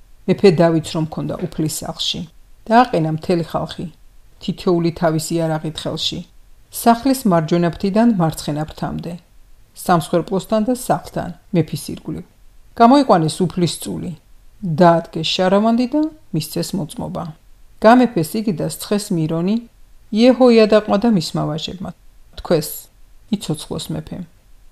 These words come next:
შემოესმა ღოთოლიას ხალხის ჩოჩქოლი, რომ მორბოდნენ და მეფეს ადიდებდნენ და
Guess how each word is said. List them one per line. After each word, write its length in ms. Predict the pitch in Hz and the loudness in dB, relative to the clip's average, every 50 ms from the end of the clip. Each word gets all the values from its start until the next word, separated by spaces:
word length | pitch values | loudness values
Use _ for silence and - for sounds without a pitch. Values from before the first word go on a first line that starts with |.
| - - | -18 -8
შემოესმა 540 | - - 285 285 330 311 254 - - 185 165 | -2 2 4 6 6 6 6 4 2 0 0
ღოთოლიას 600 | 160 - 185 180 - 202 196 185 165 151 156 156 - - _ | 2 2 2 2 4 2 2 2 2 0 -2 -6 -8 -12 _
ხალხის 520 | - - - - 180 175 - - 160 - - | -10 -2 2 2 2 2 2 -2 -6 -6 -4
ჩოჩქოლი, 480 | - 240 233 - - - 170 156 160 | -2 -4 -4 -2 0 0 0 0 0
რომ 160 | 170 175 180 170 | 0 0 2 4
მორბოდნენ 560 | 165 175 180 165 175 202 202 202 226 233 233 | 4 4 4 4 2 2 2 2 2 2 2
და 120 | 240 277 269 | 2 2 0
მეფეს 340 | 233 190 160 - 165 151 - 160 | 0 -2 -4 -4 -4 -6 -4 -4
ადიდებდნენ 600 | 156 165 165 156 160 160 160 170 - 156 160 180 - - _ - | -4 -4 -6 -6 -8 -8 -10 -10 -10 -10 -10 -12 -14 -16 _ -10
და 100 | 190 | -8